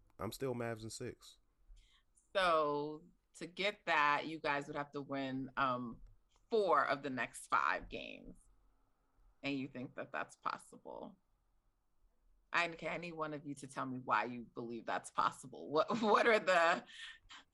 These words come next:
Speaker 2: you just said a lot of stuff, you did, but what, what are these matchup advantages that you guys have that would enable you guys to do that? S J, would you like to explain it to me and tell me what your pick is? I don't know if you're on the same page with,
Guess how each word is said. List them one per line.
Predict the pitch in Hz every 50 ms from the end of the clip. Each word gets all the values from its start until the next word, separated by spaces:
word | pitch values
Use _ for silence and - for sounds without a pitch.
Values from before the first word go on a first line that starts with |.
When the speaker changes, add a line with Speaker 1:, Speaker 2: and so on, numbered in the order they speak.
| _ _ _
Speaker 2:
you | - 226 247
just | 226 294 302 302
said | 330 320 311 311
a | 294
lot | 277 254 226 233
of | 262 - - - -
stuff, | - 214 165 151 156 - 349 - - - _ -
you | 180 180
did, | 185 190 180 160 143 123 120 143 254 240 226
but | 185 180 170 180 180
what, | 185 202 214 233 226 180 190 190
what | 202 214 226
are | 247 240
these | 226 233 220 214 220 180 170 160
matchup | 165 170 165 170 175 - - - 180 170 175 - 139
advantages | 151 156 151 147 147 147 156 - - - - 143 147 143 139
that | 151 143 120 104
you | 147 147
guys | 131 147 139 135 135 127 -
have | 147 143 135 127 127
that | 127 123 131
would | 139 127 127
enable | 135 139 131 - - 139 143 151 143 131 131 127
you | 117 117 117
guys | - 85 73 90 113 - -
to | -
do | 87 92 98 92 82 -
that? | 62 62 65 69 82 - - _ _ - _ _ _ _ _ _ _ _ _ _ _ _ _ _ _ _ _ _ _ -
S | 170 170 175 -
J, | - 165 160 156
would | 156 156
you | 170 160 160
like | 160 160 160
to | - 160
explain | - - - 156 156 160
it | 156 - -
to | 165
me | 160 160 160
and | 151 147
tell | - 175 156
me | 160 156
what | 151 143 85 110
your | 139 139
pick | 135 - - 127 - -
is? | 117 123
I | 135 131 135
don't | 139 - -
know | 160 170
if | - -
you're | 135 135 - -
on | 127 127
the | 117 135
same | 127 - 127 127 123 123
page | - 147 127 127 127 117 110 - - -
with, | 98 -